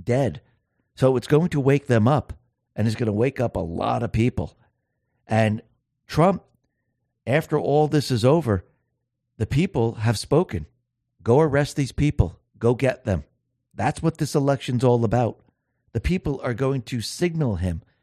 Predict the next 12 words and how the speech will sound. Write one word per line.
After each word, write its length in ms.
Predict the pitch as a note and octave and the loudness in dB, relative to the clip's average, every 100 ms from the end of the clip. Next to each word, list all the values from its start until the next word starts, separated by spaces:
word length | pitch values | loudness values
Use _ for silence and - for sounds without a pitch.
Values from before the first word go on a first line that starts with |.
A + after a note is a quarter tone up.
| _ | _
"This 280 | - C3+ - | -2 -2 0
is 160 | C3+ G#2+ | -2 2
what 260 | A2+ - | 0 0
we 160 | - A2 | 0 2
want." 480 | F#2+ G2+ F#2+ E2 - _ _ _ _ _ _ _ _ | 2 0 -2 -4 -14 _ _ _ _ _ _ _ _
Now, 140 | B2+ | -2
what's 160 | C3 A2+ | 0 0
very 240 | A2 G3+ | 0 0
interesting 400 | A3+ D#3 - C3+ | -2 -6 -2 -2
is 220 | D3+ B2+ F#2+ | -2 -2 0
Dan 220 | D#3 D#3+ | 0 -2
Scavino, 600 | - C#3 B2+ B2 A2 | -4 -2 0 2 2